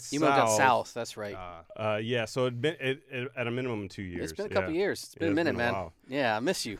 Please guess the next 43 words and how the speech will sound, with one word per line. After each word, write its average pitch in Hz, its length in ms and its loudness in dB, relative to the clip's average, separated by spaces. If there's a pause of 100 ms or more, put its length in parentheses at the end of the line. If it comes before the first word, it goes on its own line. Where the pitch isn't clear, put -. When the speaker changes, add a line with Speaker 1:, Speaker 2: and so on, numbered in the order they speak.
(100)
Speaker 2:
Yeah, 143 200 6
I 170 40 4
miss 165 240 0
you 160 80 -6
too, 180 260 -2
man. 113 380 0
You 165 100 -2
know, 202 220 4 (240)
it's 147 180 -4
funny 175 320 0
because 120 540 0 (300)
I 131 80 -2
show 185 220 -2
people 160 300 -2
you're, 127 220 0
you're 117 160 -8
speaking 120 400 -6
all 98 160 -4
the 90 60 -8
time, 95 420 -4
and 98 160 -8
in 101 120 -4
fact, 120 440 -4 (340)
I 117 140 2
would 147 180 0
say 143 300 2
out 123 180 0
of 113 340 -4 (220)
most 123 460 -2
people, 117 480 -2
I 107 160 2
would 117 200 -4
say - 160 -4
I 110 180 0
look 120 280 -4
up 123 140 -4
to - 100 -8
your 107 100 -4
speaking 110 440 -6
the 92 80 -6
most 92 580 -8
and 104 340 -4 (460)
wh-, 175 140 0